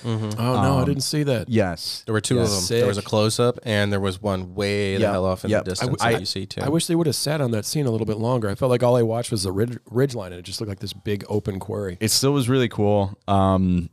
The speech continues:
Speaker 3: yeah, yeah, that's kinda how the, the episode opens up. You know, it's just the, um, you know, the flashback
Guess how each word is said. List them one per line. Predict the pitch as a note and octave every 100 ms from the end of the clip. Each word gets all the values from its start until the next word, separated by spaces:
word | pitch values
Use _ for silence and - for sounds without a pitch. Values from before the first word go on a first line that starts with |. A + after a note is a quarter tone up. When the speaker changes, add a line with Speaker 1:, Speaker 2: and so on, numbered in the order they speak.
| -
Speaker 3:
yeah, | G2+ F#2 F2
yeah, | E2+ F2+ F2
that's | F#2 F#2+
kinda | - F#2+ F2
how | F#2
the, | F2+ F2 E2 E2
the | - F2+
episode | F2+ - F#2
opens | F2+ F2 E2+
up. | F#2 -
You | F2
know, | F2+
it's | E2+ -
just | F2 D#2+ - - _ -
the, | F2 E2 D#2+ - -
um, | E2+ E2 D2 C#2+ D#2 -
you | G#2
know, | E2+ D#2+
the |
flashback | E2+ F#2+ F2+ F#2 F2+ D#2 -